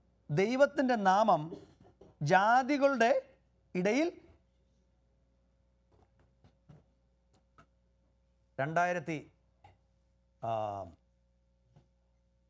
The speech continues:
പത്തിലാന്ന് തോന്നുന്നു, എൻ്റെ ഫാദറിൻ്റെ, ആ, പിതാവ്,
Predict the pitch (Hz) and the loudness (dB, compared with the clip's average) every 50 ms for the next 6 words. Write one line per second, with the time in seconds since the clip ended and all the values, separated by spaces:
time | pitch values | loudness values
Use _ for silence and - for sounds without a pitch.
0 | _ _ _ _ _ _ _ _ _ _ _ - 147 151 - - 160 123 120 110 | _ _ _ _ _ _ _ _ _ _ _ -6 -6 -6 -4 -6 -6 -6 -6 -8
1 | 95 92 87 80 71 - _ - 120 127 131 131 127 123 123 - _ _ _ _ | -12 -16 -18 -20 -20 -20 _ -14 -10 -8 -6 -6 -6 -8 -10 -16 _ _ _ _
2 | _ _ _ _ _ - - - 127 135 151 151 165 165 151 151 143 135 - _ | _ _ _ _ _ -12 -6 -4 -2 -2 -2 -2 -4 -4 -4 -6 -8 -8 -10 _
3 | _ _ _ _ _ _ - 120 120 113 113 110 104 98 98 - _ _ _ - | _ _ _ _ _ _ -8 -6 -6 -6 -6 -8 -10 -10 -14 -20 _ _ _ -10
4 | 143 131 139 131 123 | -6 -2 -2 -2 -2